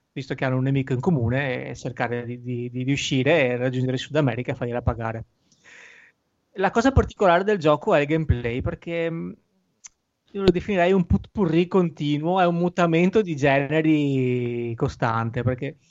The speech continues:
si può passare dal walking simulation, walking simulator, eh, a fasi stealth, poi a un certo punto ti trovi in una sparatoria alla Gears of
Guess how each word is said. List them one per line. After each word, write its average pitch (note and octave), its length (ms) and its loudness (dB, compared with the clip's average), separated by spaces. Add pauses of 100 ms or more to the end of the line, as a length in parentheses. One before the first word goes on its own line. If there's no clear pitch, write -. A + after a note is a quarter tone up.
(300)
si - 300 -12
può E3 120 4
passare F3 360 2
dal E3+ 140 4
walking D#3 280 4
simulation, D#3+ 840 0 (520)
walking C#3 260 -10
simulator, D3 680 2
eh, - 60 -10 (120)
a B2+ 560 2
fasi C#3 320 0
stealth, C#3 760 2 (260)
poi D3+ 260 6
a D#3 60 6
un D3 80 4
certo D3 260 0
punto D#3 220 0
ti D#3+ 60 -4
trovi C#3+ 220 0
in C#3+ 100 -2
una C#3+ 140 -6
sparatoria C#3+ 840 -2 (380)
alla C#3+ 140 -6
Gears C#3 280 -4
of C#3+ 100 -2